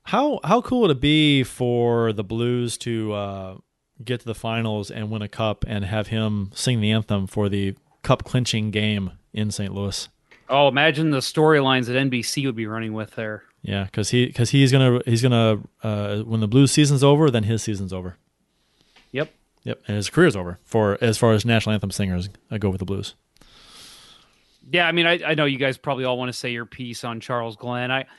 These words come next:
Speaker 2: I tweeted a little bit about him already on Twitter, so I'm, I'm not gonna rehash all that. But I,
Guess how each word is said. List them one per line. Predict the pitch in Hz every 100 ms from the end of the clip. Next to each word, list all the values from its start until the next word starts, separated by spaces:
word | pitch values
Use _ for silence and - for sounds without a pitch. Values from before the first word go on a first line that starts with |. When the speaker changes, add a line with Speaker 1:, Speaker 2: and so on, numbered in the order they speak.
| _ _
Speaker 2:
I | 156 170
tweeted | 165 180 165
a |
little | 151 147
bit | 143 139
about | 127 139
him | 135
already | 135 131 131 131
on | 123
Twitter, | 117 - 127 123 120
so | -
I'm, | 131 131
I'm | 131
not | 139 127
gonna | 139 123 117 - _ _ _ _ -
rehash | 131 143 123 147 139 -
all | 143 120
that. | 135 127
But | 131
I, | 131